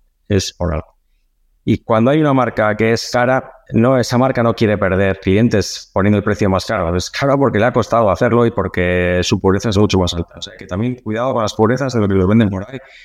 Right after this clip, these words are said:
Que por ahí marcas, eh, muy baratas, muy, que, que en mi opinión no son de fiar.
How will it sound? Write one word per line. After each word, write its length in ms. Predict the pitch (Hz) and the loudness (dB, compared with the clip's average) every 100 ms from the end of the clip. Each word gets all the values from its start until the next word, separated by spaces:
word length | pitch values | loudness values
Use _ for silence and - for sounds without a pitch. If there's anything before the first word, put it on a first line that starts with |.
| - | -16
Que 120 | 110 | -10
por 120 | 113 113 | -8 -6
ahí 80 | |
marcas, 960 | 107 110 107 101 98 95 - - - 95 92 | -6 -8 -20 -20 -20 -20 -20 -20 -18 -12 -6
eh, 300 | 101 95 92 | -2 0 2
muy 260 | 98 110 135 | 2 2 2
baratas, 580 | 104 113 120 135 139 - | 2 0 -2 -2 -2 -2
muy, 720 | 110 113 98 98 95 95 95 - | 0 2 2 4 4 2 0 -2
que, 840 | 95 92 87 87 90 92 73 73 | -2 0 0 -2 -2 -6 -8 -10
que 120 | - 90 | -4 -2
en 160 | 90 _ _ _ - | -2 _ _ _ -4
mi 160 | 90 | -2
opinión 280 | 90 98 113 | 0 2 2
no 60 | 107 | 0
son 140 | 104 | 0
de 80 | 90 | 0
fiar. 240 | 90 90 | 0 -2